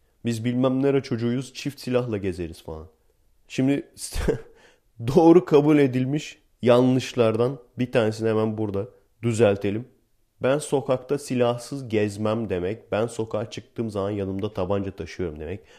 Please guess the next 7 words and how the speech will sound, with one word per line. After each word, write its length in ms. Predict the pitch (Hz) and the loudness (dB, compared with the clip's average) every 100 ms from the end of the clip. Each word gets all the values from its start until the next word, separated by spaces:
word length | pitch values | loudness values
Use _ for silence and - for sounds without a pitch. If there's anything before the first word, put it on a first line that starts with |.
| _ - | _ -2
"Bakın 340 | 110 135 123 | 0 0 0
benim 220 | 123 127 | 2 0
tabancam 640 | 123 101 117 120 107 92 | -2 2 2 2 -2 -2
var." 300 | 90 95 95 | -4 -6 -4
demek, 420 | 98 90 98 117 _ _ _ - | -2 -2 -2 -6 _ _ _ -8
"Ben 360 | 107 135 151 | -2 0 0
Viagra'sız 760 | 135 127 135 120 110 123 127 | 0 2 2 0 -2 -4 -8